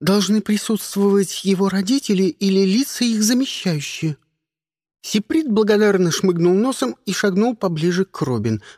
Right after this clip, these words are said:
пропищал. «Я ничего не сделал. Робин Генриховна, скажите им». Переигрывал, как по мне, всё-таки не третьеклассника изображал,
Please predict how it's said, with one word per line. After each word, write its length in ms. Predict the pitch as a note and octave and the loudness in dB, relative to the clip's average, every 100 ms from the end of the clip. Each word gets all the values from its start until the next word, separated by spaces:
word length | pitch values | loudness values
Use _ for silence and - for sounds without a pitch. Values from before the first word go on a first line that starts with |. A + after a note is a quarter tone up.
| _ | _
пропищал. 640 | F#3+ G#3+ G3 - D3+ C3+ _ _ _ _ _ _ | -6 -4 -6 -6 -8 -8 _ _ _ _ _ _
«Я 220 | D4 C4 - _ _ | -2 -2 -4 _ _
ничего 580 | E4 D4+ - E4 D#4 D#4+ | 0 2 0 -2 2 2
не 160 | D4+ | 2
сделал. 500 | - A#3+ D#3+ F3+ F3+ - - - - | 0 0 0 -2 -4 -8 -16 -16 -14
Робин 580 | - B3+ D4 A#3+ A3 A#3+ | -8 0 2 4 2 2
Генриховна, 680 | A#3 A3+ G3+ D#3+ - A3 G3+ - - | 2 2 4 2 0 0 -2 -4 -14
скажите 540 | - B3 G#3+ A3 F3 | -8 -4 -2 -2 -2
им». 280 | C3 C3 C#3 _ _ _ _ _ _ _ _ _ _ _ _ | -4 -4 -6 _ _ _ _ _ _ _ _ _ _ _ _
Переигрывал, 680 | A#3+ C#4+ C#4+ G3+ D3 C3 A#2 | 0 0 2 0 0 -2 -2
как 260 | C3+ - | -6 -8
по 100 | - | -6
мне, 260 | C3+ B2 G2 | -4 -2 -4
всё-таки 800 | G#2+ F3 E3+ - F3+ F3 D3+ - - | -4 -4 -6 -2 0 2 0 -4 -4
не 220 | E3 E3 | 0 0
третьеклассника 920 | - D#3 D3+ E3+ - G#3 - C3+ A#2 | -2 -6 -4 -6 -2 -4 -2 -6 -4
изображал, 640 | G#2+ G#2 A2 A2+ G#2+ G2 | -4 -4 -2 -2 -2 -4